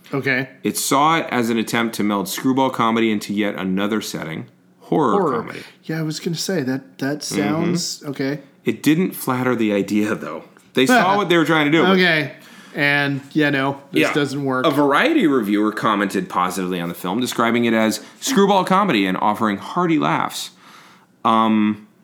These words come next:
Speaker 2: but that was it. Like, like, remember the previous
Speaker 1: Yeah.
Speaker 2: paragraphs of
Speaker 1: Yeah.
Speaker 2: stuff from the last
Speaker 1: Yeah.
Speaker 2: episode.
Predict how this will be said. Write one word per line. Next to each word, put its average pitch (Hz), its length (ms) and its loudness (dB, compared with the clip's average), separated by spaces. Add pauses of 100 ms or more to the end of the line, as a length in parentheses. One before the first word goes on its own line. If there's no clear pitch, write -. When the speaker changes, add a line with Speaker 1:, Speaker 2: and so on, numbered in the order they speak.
(640)
Speaker 2:
but 117 120 0
that 123 160 2
was 104 160 0
it. 123 400 0 (300)
Like, 107 360 -2 (240)
like, 123 220 -2
remember 127 440 4
the 117 80 2
previous 170 400 4
Speaker 1:
Yeah. 135 160 0
Speaker 2:
paragraphs 110 800 0 (160)
of 110 120 0
Speaker 1:
Yeah. 135 160 2
Speaker 2:
stuff 87 240 -4
from 95 200 -4
the 87 60 -2
last 90 200 2
Speaker 1:
Yeah. 135 120 2
Speaker 2:
episode. 87 400 -4